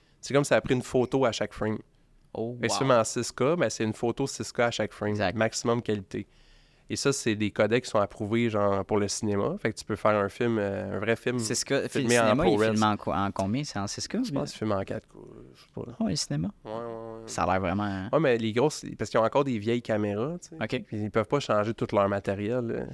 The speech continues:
Speaker 2: Oui, puis
Speaker 1: C'est, ça coûte trop cher changer tout,
Speaker 2: Puis nous,
Speaker 1: euh.
Speaker 2: c'est quoi la plus-value, tu sais, d-, d'avoir des, des caméras qui filment en six K si les plateformes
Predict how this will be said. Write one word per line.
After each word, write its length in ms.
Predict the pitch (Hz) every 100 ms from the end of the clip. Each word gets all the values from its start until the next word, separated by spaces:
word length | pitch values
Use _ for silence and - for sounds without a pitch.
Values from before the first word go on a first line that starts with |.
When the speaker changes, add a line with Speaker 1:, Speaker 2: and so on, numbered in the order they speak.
| - - - - _
Speaker 2:
Oui, 260 | 110 110 131
puis 760 | - 120 110 107 101 98 98 98
Speaker 1:
C'est, 60 | 95
ça 100 | 104
coûte 160 | 107
trop 240 | - 107 101
cher 240 | 107 113
changer 360 | - 104 104 104
tout, 140 | -
Speaker 2:
Puis 160 | 120 113
nous, 100 | 120
Speaker 1:
euh. 20 |
Speaker 2:
c'est 120 | 113
quoi 140 | 101 113
la 100 | 104
plus-value, 400 | 110 104 95 107
tu 40 |
sais, 160 | - 104
d-, 100 | 101
d'avoir 340 | 98 98 104
des, 160 | 101 95
des 120 | 98
caméras 380 | 95 95 92 104
qui 140 | 101
filment 200 | - 104
en 60 | 98
six 240 | - -
K 120 | - 113
si 300 | - - 107
les 120 | 101
plateformes 540 | 92 98 - 117 110